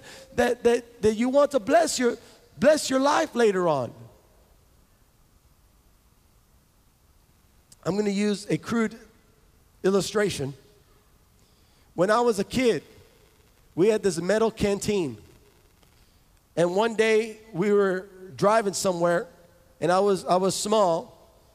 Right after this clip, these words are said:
and I needed to go. And Dad didn't want to get, to stop. So he said, "Do it there."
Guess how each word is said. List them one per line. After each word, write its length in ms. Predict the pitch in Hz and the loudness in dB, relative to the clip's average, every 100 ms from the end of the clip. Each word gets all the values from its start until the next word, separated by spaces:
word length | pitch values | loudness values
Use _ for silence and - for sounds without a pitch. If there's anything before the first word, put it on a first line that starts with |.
| _ _ | _ _
and 160 | 151 170 | -2 0
I 80 | 180 | 0
needed 300 | 202 202 190 | 0 -2 -4
to 80 | 170 | -2
go. 380 | 214 196 135 - - - - - _ _ _ _ _ _ _ _ _ _ _ _ _ _ _ _ _ _ _ _ _ _ _ _ _ _ _ _ _ _ _ _ _ _ - | 0 2 -2 -10 -20 -20 -20 -20 _ _ _ _ _ _ _ _ _ _ _ _ _ _ _ _ _ _ _ _ _ _ _ _ _ _ _ _ _ _ _ _ _ _ -4
And 220 | 170 185 | -2 2
Dad 280 | 202 214 226 | 2 2 2
didn't 260 | 220 220 202 | 0 2 2
want 240 | 202 202 | 2 0
to 80 | 196 | -4
get, 320 | 196 254 - | -4 -6 -4
to 80 | 196 | -4
stop. 460 | 180 - 247 151 - - - - - _ _ _ _ _ _ _ _ _ _ _ _ _ _ _ _ _ _ _ _ _ _ _ _ _ _ _ _ _ _ _ _ _ - | -2 0 0 0 -6 -20 -20 -20 -20 _ _ _ _ _ _ _ _ _ _ _ _ _ _ _ _ _ _ _ _ _ _ _ _ _ _ _ _ _ _ _ _ _ -12
So 140 | - | 0
he 120 | 196 190 | 0 2
said, 340 | 208 214 202 - - - - | 0 0 -2 -6 -20 -20 -6
"Do 160 | 135 262 | 0 2
it 160 | 262 | 2
there." 360 | 254 262 220 | 2 2 0